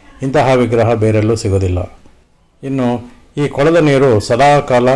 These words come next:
ಯಾವುದೇ ಸೀಸನ್ ಆದರೂ ಸಹ ಬತ್ತದೆ ಒಂದೇ ಸಮನಾಗಿರುತ್ತೆ. ಸ್ಥಳೀಯರು ಹೇಳೋ ಪ್ರಕಾರ ಹಿಂದೆ ಸಮುದ್ರ ಮಂಥನ ಕಾಲದಲ್ಲಿ,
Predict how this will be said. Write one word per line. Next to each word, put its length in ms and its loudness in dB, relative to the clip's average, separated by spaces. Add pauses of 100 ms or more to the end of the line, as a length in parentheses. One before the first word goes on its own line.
(140)
ಯಾವುದೇ 320 2
ಸೀಸನ್ 360 0
ಆದರೂ 220 0
ಸಹ 220 -2
ಬತ್ತದೆ 480 0
ಒಂದೇ 280 2
ಸಮನಾಗಿರುತ್ತೆ. 720 -2 (640)
ಸ್ಥಳೀಯರು 420 0
ಹೇಳೋ 220 2
ಪ್ರಕಾರ 340 0 (580)
ಹಿಂದೆ 260 -2
ಸಮುದ್ರ 340 0
ಮಂಥನ 320 -2
ಕಾಲದಲ್ಲಿ, 580 0